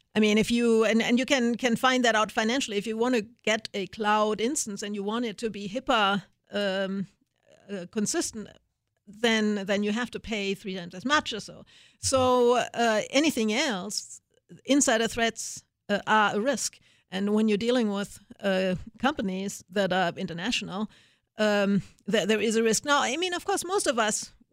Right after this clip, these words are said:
how much can we, uh, do we have to fear? But, um,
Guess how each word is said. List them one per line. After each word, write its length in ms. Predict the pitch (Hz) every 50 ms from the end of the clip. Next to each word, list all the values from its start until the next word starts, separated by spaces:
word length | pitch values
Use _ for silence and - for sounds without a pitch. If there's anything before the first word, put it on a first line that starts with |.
| 170 185 - -
how 80 | 202 233
much 280 | 226 208 190 - - -
can 200 | 226 208 202 185
we, 140 | 170 156
uh, 240 | 156 196 196 180 196
do 100 | 185 196
we 80 | 175 175
have 180 | 196 190 165 -
to 100 | - 180
fear? 360 | - - 269 247 196 180 -
But, 260 | - 226 214 214 196 - - - - - _ _ _ _ -
um, 440 | - 208 202 202 196 190 196 202